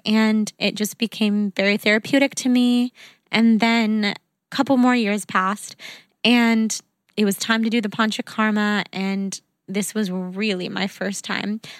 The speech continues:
shutting off from society, shutting off from social media ever since I had started my blog and my Instagram account. So this was a very sacred time for me. I came home from that treatment every day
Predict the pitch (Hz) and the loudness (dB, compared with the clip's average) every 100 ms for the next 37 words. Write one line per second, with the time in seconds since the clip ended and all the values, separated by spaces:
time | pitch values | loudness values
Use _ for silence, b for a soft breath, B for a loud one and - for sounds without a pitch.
0 | B - - 214 208 190 - 180 190 - | B -4 0 0 0 -2 -2 -2 -4 -8
1 | - 247 262 269 - 226 226 220 220 226 | -4 -2 -2 -6 -2 -2 0 -2 -2 -4
2 | B B - 254 240 214 190 202 202 202 | B B -4 0 0 0 -2 -2 -4 -4
3 | - 196 190 190 226 277 285 277 - 196 | -2 -2 -2 -2 0 2 2 2 0 -2
4 | 202 196 196 185 190 185 - 269 262 262 | -4 -4 -2 -2 -2 -6 -2 0 2 2
5 | 254 254 240 240 233 233 226 233 233 226 | 0 0 2 2 2 2 0 -2 -2 -2
6 | 226 - 220 220 226 - 208 208 208 - | -2 -4 -2 0 -2 -4 -6 -4 -6 -4
7 | 196 196 202 B B B B _ _ _ | -2 -2 -4 B B B B _ _ _
8 | - - - 240 - 269 233 202 208 - | -18 -14 0 2 2 2 2 2 2 0
9 | 190 196 202 196 - 185 196 190 185 196 | -2 0 -2 -2 -2 -2 -2 -4 -6 -6
10 | 240 B B B 202 208 - 226 208 214 | -6 B B B -4 -2 0 0 2 2
11 | 226 220 220 220 - 220 233 240 220 - | 2 2 0 -4 -4 0 2 2 0 -4
12 | 233 - 208 196 - 202 240 208 180 180 | -6 -2 -2 -2 -4 0 0 0 -2 -2
13 | 185 | -4